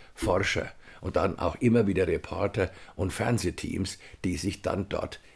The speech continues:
in den Stationen aufhalten. Abenteurer, die unbedingt den Südpol erreichen wollen. Und auch Bergsteiger, die zum Mount Vinson, dem mit viereinhalbtausend Metern höchsten Punkt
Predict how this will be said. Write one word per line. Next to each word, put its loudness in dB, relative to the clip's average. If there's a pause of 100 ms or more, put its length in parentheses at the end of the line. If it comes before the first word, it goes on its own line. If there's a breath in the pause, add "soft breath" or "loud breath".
(120)
in 0
den 2
Stationen 0
aufhalten. -10 (840 soft breath)
Abenteurer, 4 (340 loud breath)
die 2
unbedingt 6 (160)
den 4
Südpol 4
erreichen -6
wollen. -6 (420 loud breath)
Und 6
auch 4
Bergsteiger, 0 (360 loud breath)
die -2
zum 4
Mount 2
Vinson, 4 (280 loud breath)
dem 4
mit 0
viereinhalbtausend 0
Metern 4
höchsten 4
Punkt 2